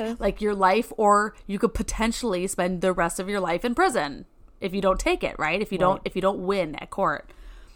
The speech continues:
Speaker 1: At this time, he was holding a photo of Braden, and he looked to be quite a few years older. I would say maybe four or five-ish. Maybe he was even in school. It kinda looked like a school photo.
Speaker 2: I think he looked so much older, too, because in the video footage, he had, like, long hair.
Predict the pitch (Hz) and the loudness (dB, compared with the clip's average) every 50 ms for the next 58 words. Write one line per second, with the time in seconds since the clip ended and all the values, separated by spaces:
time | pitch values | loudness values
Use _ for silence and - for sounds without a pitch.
0 | - - - - - - - - - 277 - 311 311 - - 233 214 185 185 185 | -20 -20 -20 -20 -14 -4 2 2 4 4 4 0 0 0 0 2 2 2 2 2
1 | 214 190 185 185 - 220 180 185 196 208 233 - - - 175 175 180 185 185 190 | 4 4 2 2 2 0 0 0 0 0 -2 -2 0 2 2 4 6 6 4 4
2 | 175 - - 170 151 151 156 160 165 170 175 180 170 180 180 180 208 202 247 277 | 2 0 -2 -2 -2 -2 -4 -4 -2 -2 -2 -2 -2 -2 -2 0 2 2 2 0
3 | - - - 453 440 - - 208 196 233 - - 226 220 214 220 220 214 190 185 | 0 4 2 2 4 4 2 4 2 2 0 -2 -2 0 2 2 2 4 4 2
4 | 160 165 170 170 165 170 185 196 185 - - 185 180 180 170 180 175 - - - | 2 2 2 4 4 4 4 2 0 0 0 0 2 2 0 -2 -2 -4 -4 -6
5 | 170 131 156 160 170 - - 151 139 135 143 156 185 196 - - 202 - - - | -4 0 0 0 0 0 0 -2 -2 -2 -2 -4 -4 -4 -2 -4 -4 -4 -4 -6
6 | 175 175 233 294 339 - 254 214 175 185 170 170 170 165 156 151 - - - - | -4 -4 -4 -4 -2 -2 -2 -2 -2 -4 -8 -8 -8 -8 -8 -6 -4 -4 -4 -2
7 | - 170 165 143 - - - 180 208 220 214 - 208 - 185 - - - - 175 | -2 -2 -2 -4 -6 -6 -8 -8 -6 -6 -6 -6 -6 -6 -6 -8 -8 -8 -6 -6
8 | 147 175 - 202 196 214 240 269 330 370 - - - - - - - - 214 - | -6 -6 -4 -4 -2 -2 0 -2 -2 -4 -6 -14 -20 -20 -20 -16 -10 -10 -6 -4
9 | 247 254 247 - 320 262 208 196 - - - - 202 196 196 - - - 156 151 | -4 -4 -4 -4 -6 -4 -4 -6 -6 -8 -8 -8 -8 -8 -8 -8 -8 -8 -6 -6
10 | 160 160 170 165 - 175 160 160 170 185 185 175 170 165 165 - - 165 165 165 | -6 -6 -6 -6 -8 -8 -8 -8 -8 -8 -6 -6 -6 -6 -8 -10 -8 -8 -6 -6
11 | 165 160 156 151 151 - - - - _ - 165 156 160 151 151 160 160 165 - | -6 -6 -6 -8 -10 -14 -18 -20 -20 _ -16 -12 -8 -6 -6 -4 -6 -8 -8 -8
12 | - 180 190 190 - - 180 160 156 151 151 151 151 147 147 139 131 131 131 135 | -8 -8 -8 -8 -8 -10 -8 -8 -8 -8 -8 -8 -8 -6 -4 -4 -4 -4 -6 -6
13 | 139 143 143 143 135 131 131 131 160 175 | -8 -8 -8 -8 -8 -10 -10 -10 -12 -14